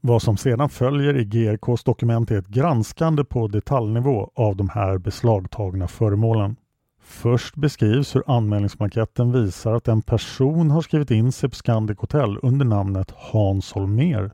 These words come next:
den tjugoåttonde februari. Däremot råder oklarheter om avresedagen. Det kan stå första mars.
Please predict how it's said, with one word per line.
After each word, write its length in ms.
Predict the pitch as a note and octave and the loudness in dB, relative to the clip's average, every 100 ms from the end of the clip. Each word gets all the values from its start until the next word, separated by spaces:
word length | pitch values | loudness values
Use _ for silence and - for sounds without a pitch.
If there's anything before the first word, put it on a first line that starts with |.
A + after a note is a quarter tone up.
| - | -4
den 160 | G#2 | -4
tjugoåttonde 420 | F2+ A2+ - G#2 | -2 -4 -6 -8
februari. 440 | F#2 G#2 G2+ D3+ B2 - _ _ _ _ | -8 -4 0 0 -2 -8 _ _ _ _
Däremot 480 | A#2+ F#3 A#2 G#2 | 0 2 2 0
råder 380 | G#2 A2 A#2 B2+ | 2 2 2 2
oklarheter 640 | F3+ C3 A2 G2+ G#2+ - | 0 0 -2 0 0 0
om 160 | A2+ A2 - | -2 -4 -6
avresedagen. 1040 | - E3+ G2 F#2+ G2 F#2 A2+ A#2 F#3 G#2 - - _ _ _ | -2 2 2 0 0 0 0 0 0 -2 -6 -12 _ _ _
Det 100 | - | -6
kan 260 | A#2+ - E3+ | -2 2 2
stå 240 | - A2 | 0 -2
första 360 | G2 - - - | 0 0 -2 0
mars. 400 | C#3 C#3+ - - | 0 -2 -6 -20